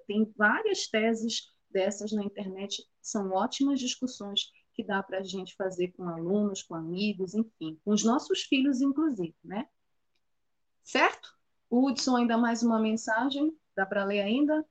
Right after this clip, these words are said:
Temos tempo? Sim, metalinguagem, exatamente.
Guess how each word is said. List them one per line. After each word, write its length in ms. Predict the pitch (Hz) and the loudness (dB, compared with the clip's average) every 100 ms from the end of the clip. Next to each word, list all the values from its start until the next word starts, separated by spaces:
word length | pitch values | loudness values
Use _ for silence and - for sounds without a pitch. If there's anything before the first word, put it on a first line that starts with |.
| - | -6
Temos 220 | 208 190 | -4 -4
tempo? 460 | 196 240 294 - 220 _ _ _ _ _ _ _ _ _ _ _ _ _ _ _ _ _ _ _ _ _ _ _ _ _ _ _ _ _ _ _ _ _ _ _ _ | -4 -4 -4 -8 -12 _ _ _ _ _ _ _ _ _ _ _ _ _ _ _ _ _ _ _ _ _ _ _ _ _ _ _ _ _ _ _ _ _ _ _ _
Sim, 320 | - 196 175 | -10 -6 -4
metalinguagem, 1120 | 170 175 175 185 185 175 170 180 185 190 202 180 | -4 -4 -4 -4 -4 -4 -4 -2 -2 -4 -6 -8
exatamente. 1000 | 170 190 208 269 240 175 151 - - | -2 -2 0 2 2 0 -10 -18 -20